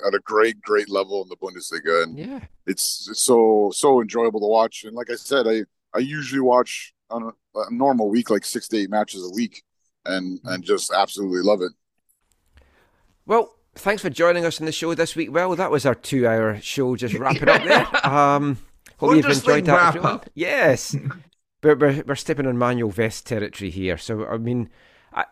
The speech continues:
Speaker 2: I, what football were you watching this weekend? Well, I, I watched the Luton Coventry playoff final, which was a bit
Speaker 3: Yeah.
Speaker 2: of a disappointing game, but had a lot of drama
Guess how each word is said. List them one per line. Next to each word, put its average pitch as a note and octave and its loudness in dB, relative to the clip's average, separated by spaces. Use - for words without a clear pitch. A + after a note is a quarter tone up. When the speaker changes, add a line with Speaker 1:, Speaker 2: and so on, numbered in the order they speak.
Speaker 2:
I, C3+ -10
what D#3+ 6
football D#3 0
were C#3 -2
you F3+ -6
watching C3 -6
this A2 -8
weekend? A2+ -4
Well, A2+ 0
I, D3 2
I D3+ 4
watched C3+ -2
the B2+ 4
Luton B2+ -2
Coventry C3+ -4
playoff A#2+ 0
final, A2+ -2
which D3+ -8
was D#3+ -6
a F3 0
bit A3+ 0
Speaker 3:
Yeah. G#3 0
Speaker 2:
of G#3 -6
a F3 2
disappointing C3+ -4
game, C3+ -2
but B2+ 0
had C#3 0
a C#3+ 4
lot D#3+ 2
of C#3+ -4
drama C3 -2